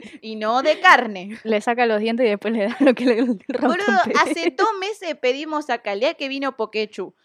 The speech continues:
Speaker 1: unas, eh, hamburguesas y, la, y yo pedí una vegetariana y vino en un pan cuadrado y era un cuadradito
Speaker 2: Sí.
Speaker 1: minúsculo.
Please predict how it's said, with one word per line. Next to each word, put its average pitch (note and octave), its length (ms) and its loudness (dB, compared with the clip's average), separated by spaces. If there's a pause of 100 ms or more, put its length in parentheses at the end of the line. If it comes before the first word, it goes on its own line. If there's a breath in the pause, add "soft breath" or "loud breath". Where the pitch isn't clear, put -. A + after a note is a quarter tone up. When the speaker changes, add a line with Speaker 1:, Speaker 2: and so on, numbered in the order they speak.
(140)
Speaker 1:
unas, G4 340 -2 (140)
eh, A3+ 220 0
hamburguesas G#3+ 960 -2
y, B3+ 140 -10
la, A#3+ 240 0
y A#3+ 160 -8
yo E4 160 -8
pedí D4+ 240 -6
una C4 160 -4
vegetariana A3+ 640 -4
y D4 40 -8
vino C#4+ 280 -6
en A3+ 100 -6
un C4 180 -6
pan C#4+ 220 2
cuadrado B3+ 560 2
y B3 180 -8
era D4+ 160 0
un C#4+ 220 -10
cuadradito B3 680 -2
Speaker 2:
Sí. D4 40 -2
Speaker 1:
minúsculo. G3 680 -4